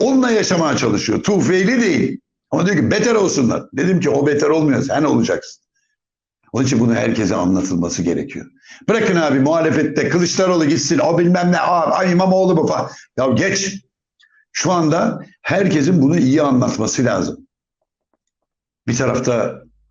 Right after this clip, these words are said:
işgal altındayız. Bir tarafta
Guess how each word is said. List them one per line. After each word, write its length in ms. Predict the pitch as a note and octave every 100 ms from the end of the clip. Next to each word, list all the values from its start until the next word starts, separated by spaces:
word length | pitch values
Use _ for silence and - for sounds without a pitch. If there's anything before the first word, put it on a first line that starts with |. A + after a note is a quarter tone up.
| _
işgal 400 | - - C3 A#2+
altındayız. 720 | G#2+ - G2+ F#2+ B2+ - - - - _ _ _ _ -
Bir 60 | B2
tarafta 600 | A#2+ A2+ - A#2+ A2+